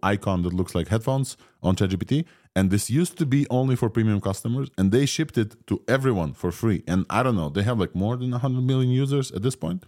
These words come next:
I think it was, like, clear that OpenAI got to a hundred million users or whatever active. So it's an immense, immense engineering effort. So I, I, I, I've talked with some folks and they said, "Hey, it's probably, like, a flip switch to enable this also for,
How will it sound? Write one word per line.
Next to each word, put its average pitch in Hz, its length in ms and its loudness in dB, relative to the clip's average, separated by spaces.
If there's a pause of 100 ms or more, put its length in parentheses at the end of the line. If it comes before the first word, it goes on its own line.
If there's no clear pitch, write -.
(440)
I 98 60 4
think 117 120 6
it 113 40 4
was, 101 180 2
like, - 280 -2
clear 113 280 4
that 98 140 0
OpenAI 98 400 0
got 95 180 0
to 85 220 0 (180)
a 90 80 2
hundred 104 160 4
million 98 560 2
users 95 640 0
or 87 200 0
whatever 92 500 -2
active. 127 340 -2 (300)
So 113 280 -2 (240)
it's 120 160 0
an 135 120 2
immense, 143 640 2
immense 113 500 2
engineering 98 560 2
effort. 78 320 -2 (580)
So 104 200 2
I, 110 120 -2
I, 110 380 -2
I, 113 300 -2
I've 113 80 0
talked 139 160 0
with 131 100 -2
some 123 120 0
folks 131 260 0
and 113 80 2
they 104 40 0
said, 107 220 0
"Hey, 156 180 4
it's 123 120 -2
probably, 123 240 2
like, 95 160 2
a 87 40 -2
flip 107 320 0
switch 95 400 -2 (280)
to 92 60 2
enable 92 360 2
this 90 200 0
also 92 300 -2
for, 80 380 -2